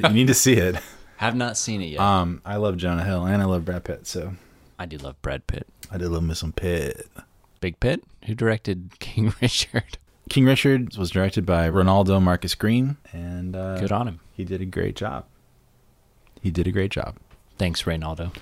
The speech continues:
Speaker 1: Let's talk about House of Gucci.
Speaker 2: Yes.
Speaker 1: Directed by Ridley Scott.
Speaker 2: The Ridley Scott? Sir Ridley Scott?
Speaker 1: The same.
Speaker 2: The very same,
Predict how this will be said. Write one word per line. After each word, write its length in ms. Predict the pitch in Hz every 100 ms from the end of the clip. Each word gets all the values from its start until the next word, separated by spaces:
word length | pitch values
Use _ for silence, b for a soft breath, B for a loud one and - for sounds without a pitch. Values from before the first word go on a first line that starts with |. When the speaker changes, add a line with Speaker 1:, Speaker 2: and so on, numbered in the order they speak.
| B B -
Speaker 1:
Let's 120 | -
talk 140 | 160 160
about 180 | 151
House 220 | 139 139 123
of 80 |
Gucci. 480 | 120 123 - 90 80 -
Speaker 2:
Yes. 560 | 101 120 127 - - - - -
Speaker 1:
Directed 220 | 110 110
by 80 | 110
Ridley 240 | 107 110
Scott. 400 | - 98 95 107 -
Speaker 2:
The 280 | 107 131 139
Ridley 260 | 151 160 175
Scott? 400 | - 180 202 -
Sir 220 | - 123
Ridley 220 | 139 165
Scott? 340 | - 185 226 196 -
Speaker 1:
The 180 | 113 139
same. 440 | - 180 92 69 -
Speaker 2:
The 120 | 110
very 360 | 104 113 120 120
same, 340 | - 123